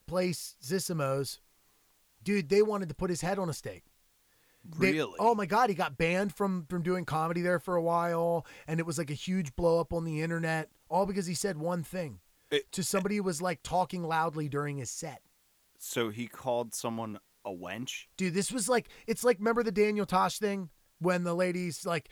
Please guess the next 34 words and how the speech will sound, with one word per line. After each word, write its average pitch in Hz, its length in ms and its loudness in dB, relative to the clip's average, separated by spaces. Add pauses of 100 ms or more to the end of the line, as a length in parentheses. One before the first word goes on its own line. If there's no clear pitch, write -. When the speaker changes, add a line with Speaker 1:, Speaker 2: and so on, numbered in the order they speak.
(180)
Speaker 1:
so 214 200 2
he 190 160 2
says, 202 320 2
"Tell 202 160 2
me 208 100 2
a 196 60 2
topic, 190 400 2
I'm 175 80 -2
gonna 175 120 -2
talk 170 260 2
about 170 240 2
it, - 20 0
I 156 60 0
don't 165 160 0
have 170 120 -2
any 160 100 -4
material." 160 580 0 (200)
And 156 100 -4
somebody 180 220 0
says, 165 200 -2
"Rape." 160 420 0 (320)
And 160 160 0
then 165 80 2
the 160 80 -2
lady 170 280 2
goes, 160 540 0 (320)
the 156 120 -2
lady 175 280 0
said, 160 400 -2
"Rape's 170 360 0
never 170 220 2
funny." 151 520 -2
And 151 180 -4
then 143 260 -2